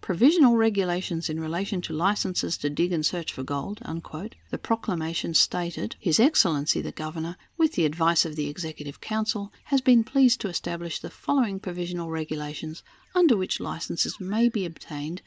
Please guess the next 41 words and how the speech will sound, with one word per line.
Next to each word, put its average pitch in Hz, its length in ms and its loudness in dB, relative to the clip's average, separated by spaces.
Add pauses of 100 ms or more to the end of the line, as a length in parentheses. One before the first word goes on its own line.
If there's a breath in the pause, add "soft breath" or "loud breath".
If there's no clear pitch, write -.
(200 soft breath)
to 233 120 -2
dig, 240 300 2
search - 320 -2
for 170 280 -4
and 160 160 -4
remove 160 440 0
the 151 100 -4
same. 135 400 -4 (280)
One, 165 380 -2 (380)
from 240 420 4
and 160 160 -8
after 220 420 0
the 156 100 -6
first - 440 -2
day 160 160 -2
of 156 120 -6
June 175 440 -2
next, - 420 -2 (380 soft breath)
no 185 300 4
person 165 540 -4
will 165 100 -6
be 170 140 -4
permitted 170 420 -6
to - 100 -10
dig, 233 300 0
search - 320 -4
for, 160 260 -4
or 165 200 -6
remove 202 340 0
gold 160 420 -2
on 196 300 -2
or 156 140 -6
from 160 220 -6
any 214 220 2
land, 160 380 -4 (140 soft breath)
whether 233 200 4
public 160 380 -4
or 147 80 -2
private, 160 400 -4 (140)
without 214 480 0
first - 580 -6